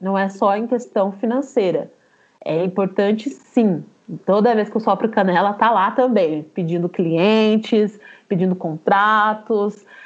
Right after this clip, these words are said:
mas a prosperidade como um todo. Então, com saúde,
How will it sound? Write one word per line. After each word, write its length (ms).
mas 600
a 140
prosperidade 760
como 260
um 80
todo. 460
Então, 220
com 240
saúde, 960